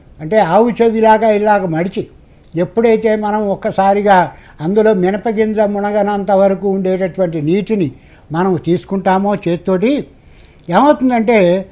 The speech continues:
ఆ తీసుకునేటటువంటి జలం అనేది విద్యుత్తును తీసుకుంటుంది. ఆచమనం చేయడంతోటే మన నోటి ద్వారా ప్రవేశిస్తుంది. ప్రవేశించి మన నరాల్ని, స్నాయువుల్ని,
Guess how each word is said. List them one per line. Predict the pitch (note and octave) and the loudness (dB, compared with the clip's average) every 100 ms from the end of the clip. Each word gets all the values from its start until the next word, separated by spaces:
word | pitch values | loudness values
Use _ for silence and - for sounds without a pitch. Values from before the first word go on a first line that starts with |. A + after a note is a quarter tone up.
| - | -14
ఆ | D3+ F3 | -8 -4
తీసుకునేటటువంటి | A3+ C4+ - C#4+ C4 A3+ A3 A3 G#3 F3 | -2 -2 -2 -2 -2 0 -2 -2 -4 -4
జలం | C3 C#3 G3 C4 | -4 0 2 2
అనేది | C4 A3+ G3+ G3+ D#3 C#3 - - - C#3 | 2 2 0 0 -2 -4 -14 -20 -16 -4
విద్యుత్తును | F#3 G3 G#3+ D4+ D4 B3+ | -2 0 2 2 2 0
తీసుకుంటుంది. | G3+ A3 A3 G3+ D#3 B2 G2 - - _ - - | 0 -2 -2 -6 -6 -8 -12 -20 -20 _ -20 -18
ఆచమనం | C#3+ A#3 C4 C#4 C#4 C4 | -4 -2 4 4 4 0
చేయడంతోటే | B3 B3 A#3+ A3+ A3 G#3+ A3+ E3 E3 - - - | 2 2 2 2 2 4 4 2 0 -10 -18 -6
మన | F#3+ | -2
నోటి | F#3 F#3 C#4 D4+ C4 | 0 4 4 4 -2
ద్వారా | A3 A3+ A3 | 2 2 2
ప్రవేశిస్తుంది. | A3+ G3+ G3 G3+ E3+ - - C3+ - - _ - - | 0 -2 -2 -4 -6 -12 -8 -8 -8 -20 _ -20 -12
ప్రవేశించి | D#3+ F3 G#3 G3+ G3+ F3+ D#4 C4 - - - - | -2 0 0 0 -4 0 0 0 -6 -20 -20 -10
మన | D#3 F#3+ | -4 -2
నరాల్ని, | D#3+ D3 E3+ G#3 A3+ A3 G#3 G3 - - - - | -2 -2 0 4 4 4 0 -4 -12 -20 -20 -10
స్నాయువుల్ని, | D3+ D#3 A3 A3+ A3 G3 F#3 F3 | -6 2 2 2 0 -2 -2 -4